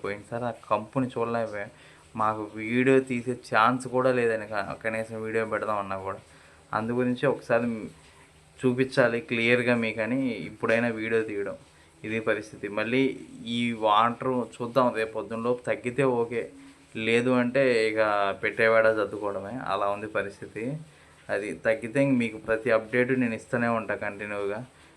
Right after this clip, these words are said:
మీరు కంటిన్యూగా ఈ వీడియోస్ని చూసి నలుగురికి షేర్ చేసి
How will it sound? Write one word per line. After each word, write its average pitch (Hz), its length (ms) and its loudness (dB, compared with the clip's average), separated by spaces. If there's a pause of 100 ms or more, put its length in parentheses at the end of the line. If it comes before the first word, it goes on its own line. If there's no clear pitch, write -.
(140)
మీరు 110 240 -2
కంటిన్యూగా 113 520 0
ఈ - 20 -6 (120)
వీడియోస్ని 110 560 -4 (340)
చూసి 117 340 -4 (680)
నలుగురికి 107 440 -2
షేర్ 110 340 -2
చేసి 113 320 -4